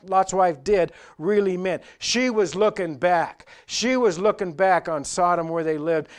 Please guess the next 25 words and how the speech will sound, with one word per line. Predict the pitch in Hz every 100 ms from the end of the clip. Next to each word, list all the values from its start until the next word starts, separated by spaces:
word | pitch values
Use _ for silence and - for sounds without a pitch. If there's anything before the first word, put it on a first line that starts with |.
| -
and | 165
things | - 302 202
weren't | 220 214
so | - 180
bad. | 135 151 147 120 95 - - _ _ _ _ _ _ _
Maybe | 175 208 254
they | 233
were | 220 175
doing | 180 214 185 170 - _
what | 170 175
they | 175
shouldn't | - 196
have | 185
been | 175 160
doing, | 185 180 156
uh, | 185 185
false | 151 175 165
gods, | 160 185 170 147 - - -
but | 180
they | 254
had | 214 196
a |
pretty | 180 185 165
good | 160 151
life. | 156 151 104 _